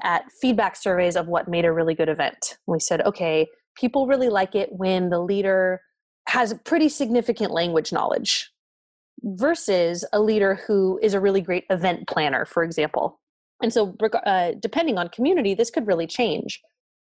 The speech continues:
Because if you're not going there to actually practice a language, if you're just going there to, to learn or to spend time together, the leader's qualifications could be completely different.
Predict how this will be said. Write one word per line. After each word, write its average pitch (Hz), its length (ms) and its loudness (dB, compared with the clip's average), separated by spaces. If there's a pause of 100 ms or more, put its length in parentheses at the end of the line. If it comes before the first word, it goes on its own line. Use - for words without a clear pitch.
(140)
Because 202 360 -2 (120)
if - 120 0
you're 262 100 -2
not 247 180 0
going 208 200 0
there 185 100 0
to 180 100 2
actually 170 300 -4
practice 175 380 -4
a 170 80 -2
language, 180 460 0
if - 120 -10
you're 214 80 0
just 254 200 -4
going 170 240 0
there 165 140 2
to, 160 260 0 (440)
to 170 120 -2
learn 185 560 -2
or 180 80 0
to 156 280 0 (220)
spend 185 280 -4
time 233 260 -2
together, 170 440 0 (580)
the 240 80 4
leader's 240 480 0 (160)
qualifications 202 640 0
could 175 140 -2
be 170 100 0
completely 165 400 -2
different. 156 320 -4